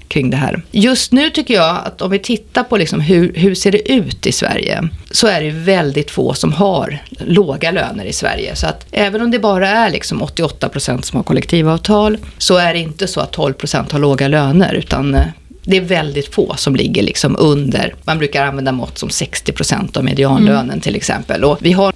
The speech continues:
Speaker 1: en procent ungefär som ligger där. Den största gruppen där,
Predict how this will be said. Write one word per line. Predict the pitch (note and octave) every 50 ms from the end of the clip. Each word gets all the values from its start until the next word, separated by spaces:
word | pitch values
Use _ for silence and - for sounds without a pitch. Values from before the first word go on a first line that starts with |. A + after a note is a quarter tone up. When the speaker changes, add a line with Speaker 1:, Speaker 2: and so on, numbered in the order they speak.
| -
Speaker 1:
en | - F#3 F3+ F3 F3
procent | - F#3+ - - G#3+ - - - -
ungefär | - - - B2+ C3+ A#2+
som | - - B2+
ligger | C3+ A#2 - -
där. | A2+ - - - - - -
Den | - F3+ F3
största | - - F#3+ - - - F3 E3
gruppen | D#3 D3+ D3+ - - D#3 D3+
där, | D#3+ D3+ C#3